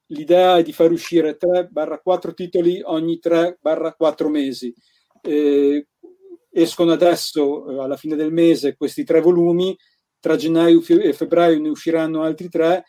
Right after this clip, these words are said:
sempre mescolando proposte, eh, di alto livello in traduzione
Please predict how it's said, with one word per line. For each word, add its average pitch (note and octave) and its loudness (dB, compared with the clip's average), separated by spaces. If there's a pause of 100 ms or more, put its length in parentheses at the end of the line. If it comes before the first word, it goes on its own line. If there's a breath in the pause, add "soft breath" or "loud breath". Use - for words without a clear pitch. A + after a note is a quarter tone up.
(160 soft breath)
sempre F3+ -2
mescolando E3 0
proposte, D#3 -2
eh, C#3 -6
di C#3 -8
alto D3+ -4
livello D3+ -2
in D3 -6
traduzione D#3+ -2